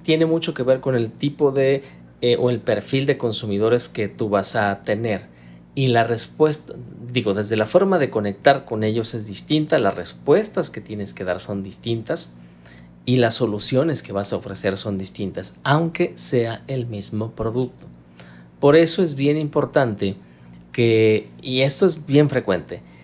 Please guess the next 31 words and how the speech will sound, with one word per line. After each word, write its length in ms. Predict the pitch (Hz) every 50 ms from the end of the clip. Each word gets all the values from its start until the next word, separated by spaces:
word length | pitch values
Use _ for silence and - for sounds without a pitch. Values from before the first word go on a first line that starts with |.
| - - - -
si 460 | - - - - 175 175 185 190 190
tienes 680 | 190 - 190 190 190 190 185 185 185 185 180 - -
a 140 | - 143 135
un 240 | 135 143 147 151 147
prospecto, 800 | 151 143 131 123 - - - - 107 95 - - - 90 - - - - - - - - - - - - - - - - _ _ - - - - - - - - - - - - -
no 200 | 131 135 147 165
lo 180 | 170 180 180 180
canalices 720 | - 151 139 131 120 120 127 127 123 - - 139 127 -
a 60 | 135
la 140 | 123 120 113 107
reunión 600 | 113 104 101 104 107 110 117 117 120 123 127 123
del 200 | 123 117 104 95
Zoom 400 | - - 123 113 113 117 120 117
del 160 | 120 110 104
próximo 500 | - 110 107 98 - - - 120 110 107
miércoles. 580 | 110 113 113 110 104 - - 80 80 101 -
El 120 | 127 120 120
prospecto 560 | - 139 135 127 - 151 147 151 - 151 143
quiere 180 | - 147 143 135
saber 340 | - 135 131 127 131 131
la 100 | 135 131
información 760 | 127 123 - 117 107 104 107 101 101 - - 120 113 117 123 117 - - - - - - -
hoy 320 | 127 127 120 110 101 95 - - - - - - - - - - -
y 120 | - 135
necesita 520 | 127 120 110 - 120 - - 127 123 - 127
una 160 | 123 127 120
respuesta, 640 | 113 110 107 - - - 120 110 - - 107 104 -
por 280 | - 127 117 117 110
lo 120 | 113 110 107
menos 400 | 110 123 151 180 190 175 - -
inicial, 580 | 120 104 98 92 - - 117 120 147 185 -